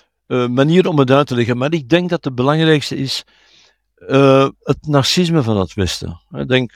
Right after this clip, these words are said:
aan de sociale media waar iedereen, eh, op staat duizend keer, eh, je moet, men moet mij kunnen zien. En dat narcisme leidt ertoe dat je beter zegt: dat je absoluut vindt dat, eh,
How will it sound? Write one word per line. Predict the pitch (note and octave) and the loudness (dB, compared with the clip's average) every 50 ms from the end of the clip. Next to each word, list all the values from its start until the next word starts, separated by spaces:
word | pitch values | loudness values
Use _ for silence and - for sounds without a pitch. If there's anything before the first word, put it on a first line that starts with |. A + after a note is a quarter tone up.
| - - - | -14 -12 -8
aan | B2 A#2+ | -6 -4
de | B2 A#2+ | -4 -4
sociale | - - B2 - - B2+ A#2+ B2+ A#2+ A2+ | -2 -2 -2 0 2 2 2 2 2 2
media | A#2 B2 B2+ B2+ C3 C3+ | 2 2 2 4 4 2
waar | B2 B2 A#2 - | 2 2 0 0
iedereen, | C3+ C#3 C3+ B2+ B2+ B2+ B2+ B2+ B2 B2 A#2+ A#2+ A#2 | -2 -2 0 2 2 4 4 4 2 0 -2 -4 -6
eh, | B2+ A#2+ A2 G#2+ G#2+ G#2+ A2 A2 A2 - | -6 -6 -6 -6 -6 -6 -8 -10 -12 -14
op | _ - A#2 - | _ -12 -10 -8
staat | - - - C3 B2+ B2+ - - _ _ _ _ _ _ | -8 -2 -2 -2 -2 -2 -6 -12 _ _ _ _ _ _
duizend | - B2+ B2 A#2 A2 A#2 A2 - | 0 0 0 2 0 -6 -8 -8
keer, | - - A#2+ B2 B2+ A#2+ G#2 - - B2+ | -8 -6 -4 -2 -2 -4 -6 -10 -14 -12
eh, | B2 A#2 A2 - - - - G2+ | -10 -10 -10 -10 -14 -14 -10 -6
je | A2 A#2+ | -4 -4
moet, | B2 C3+ C#3 - _ _ _ | -4 -4 -6 -10 _ _ _
men | A#2 A2+ A2+ | -4 -2 -2
moet | A#2+ C#3+ - - | -2 -2 -4 0
mij | C3+ B2+ B2 | 0 0 0
kunnen | - - A2+ G#2+ F#2+ | 0 -4 -4 -4 -4
zien. | F2 A2+ C#3 D#3+ E3+ - _ _ _ _ _ _ _ _ _ _ _ _ _ | -2 0 -2 -2 -2 -6 _ _ _ _ _ _ _ _ _ _ _ _ _
En | C#3 C3+ C3+ | 0 0 2
dat | C#3 F3 F3 - | 2 0 -2 -2
narcisme | - E3+ D#3+ C#3 - - - F#3+ E3+ - F#3 F#3 F#3 F3+ - | -2 -2 -2 -2 -2 -4 -4 -4 -4 -2 0 0 0 0 -2
leidt | C3+ C#3+ C#3+ D#3+ F3+ F#3 - | -4 0 2 2 2 2 0
ertoe | F3+ D#3+ - - E3+ E3 E3+ E3+ E3 - _ _ _ _ _ _ _ _ _ | -2 -6 -4 -4 -2 -2 -2 -2 -6 -12 _ _ _ _ _ _ _ _ _
dat | _ - D3+ - - | _ 0 0 0 0
je | D#3 C#3+ A#2+ | -2 -2 2
beter | B2 F3 F#3 F3+ - D#3+ C3+ | 4 2 2 4 2 -2 -2
zegt: | A#2 A#2+ D#3+ D#3+ - - - - - - _ _ _ _ _ _ _ _ _ _ | 0 2 0 0 0 -4 -14 -18 -20 -20 _ _ _ _ _ _ _ _ _ _
dat | _ A#2 C#3 C#3+ C3+ - | _ 0 0 0 0 2
je | C#3 C3+ - | 0 0 0
absoluut | - - F3 - - - D#3+ D#3 D#3+ D#3 C#3+ - | 0 -4 -4 -4 -4 -6 -4 -2 -2 -4 -4 -4
vindt | - - D#3+ D3+ C3+ - | -4 -2 -2 -2 0 0
dat, | C3+ B2 - - - - - | -2 -2 -2 -4 -8 -8 -4
eh, | - C3 A#2 A2 A2 A2 G#2+ | -2 0 0 2 2 2 0